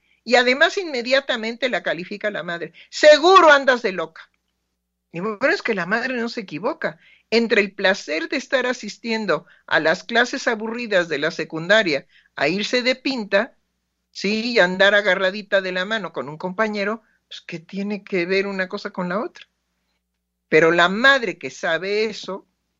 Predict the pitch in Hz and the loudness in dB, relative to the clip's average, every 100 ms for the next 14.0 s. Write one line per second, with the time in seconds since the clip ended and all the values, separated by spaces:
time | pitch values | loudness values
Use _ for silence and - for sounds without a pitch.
0 | _ _ _ _ _ _ _ _ - 160 | _ _ _ _ _ _ _ _ -4 0
1 | 160 170 214 220 202 160 - 151 151 269 | 4 4 2 -2 -2 -4 -2 -4 -4 -6
2 | - 196 180 208 202 - 190 196 196 190 | -14 -12 -8 -8 -10 -2 2 2 2 -2
3 | 196 202 226 226 208 208 214 196 175 180 | -2 -2 -4 -6 -8 -4 -4 0 0 0
4 | 160 156 - - _ 185 185 190 202 226 | 0 -2 -6 -18 _ 0 2 2 2 0
5 | 240 - _ _ _ 185 170 170 175 196 | 0 -6 _ _ _ -12 -10 -6 -4 -4
6 | 214 - - 208 220 - _ - 156 156 | -4 -6 0 0 0 -6 _ -6 -4 -2
7 | 160 156 156 165 175 190 202 208 208 170 | 0 0 0 0 2 2 2 0 -2 -4
8 | _ _ _ _ - 180 180 208 202 175 | _ _ _ _ -18 -12 -10 -10 -10 -2
9 | 160 160 160 160 165 170 - - _ _ | -2 -2 -2 0 -2 -4 -12 -20 _ _
10 | _ _ 156 170 190 220 - 143 135 160 | _ _ -10 0 2 0 -8 -14 -14 -16
11 | _ _ _ _ _ _ 294 262 277 - | _ _ _ _ _ _ 0 4 4 2
12 | 339 381 330 285 339 311 285 381 403 359 | -4 -2 -2 -4 -2 -2 -2 -4 -6 -6
13 | 240 392 370 - 359 415 269 202 180 | -4 -4 -4 -6 -6 -4 -4 -4 -10